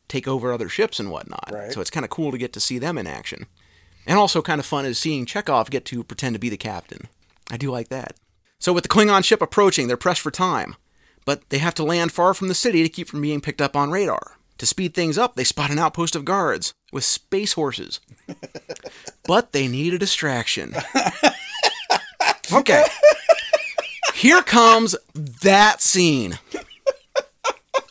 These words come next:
Speaker 1: The scene where Commander Uhura, a twenty-year space veteran,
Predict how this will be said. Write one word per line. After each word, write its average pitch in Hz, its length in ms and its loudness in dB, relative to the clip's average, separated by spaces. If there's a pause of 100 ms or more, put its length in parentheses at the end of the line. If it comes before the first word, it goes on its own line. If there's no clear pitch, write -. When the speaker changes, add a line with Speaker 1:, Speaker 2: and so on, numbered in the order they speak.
(1300)
Speaker 1:
The 180 140 4
scene 269 580 6
where 175 400 8
Commander 220 500 4
Uhura, 220 600 4 (300)
a - 100 -2
twenty-year 247 760 4
space 247 420 6
veteran, 147 500 0